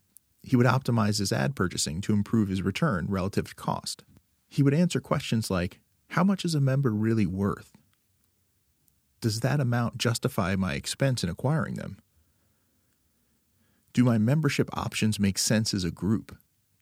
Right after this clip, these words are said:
Each one may not be worth as much as the other, but am I effectively maximizing my conversion and cumulative return?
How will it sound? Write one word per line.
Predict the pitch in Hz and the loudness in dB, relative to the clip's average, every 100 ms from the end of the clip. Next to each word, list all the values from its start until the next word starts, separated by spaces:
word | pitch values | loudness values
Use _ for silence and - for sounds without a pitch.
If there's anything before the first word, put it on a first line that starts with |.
| - | -2
Each | 156 - | -2 2
one | 180 160 | 2 4
may | 143 | 4
not | 143 139 131 | 2 2 0
be | |
worth | 110 131 135 104 | 4 4 4 2
as | 104 | 0
much | 101 - | 0 0
as | 104 | -2
the | 101 104 | 0 0
other, | 135 82 | 0 0
but | - 123 | 2 4
am | 127 | 4
I | 120 107 | 2 0
effectively | 110 151 143 139 139 117 110 | -2 -2 -2 -2 0 0 0
maximizing | 104 107 117 - 113 98 92 90 | 0 -2 -2 -2 0 2 2 0
my | 87 90 | -2 -2
conversion | 95 90 123 110 - 80 - | -2 2 0 0 -6 -10 -6
and | - 98 | -4 -4
cumulative | - 127 98 90 80 | -2 0 0 -2 -4
return? | 71 67 - 147 - | -6 -6 -4 -4 -6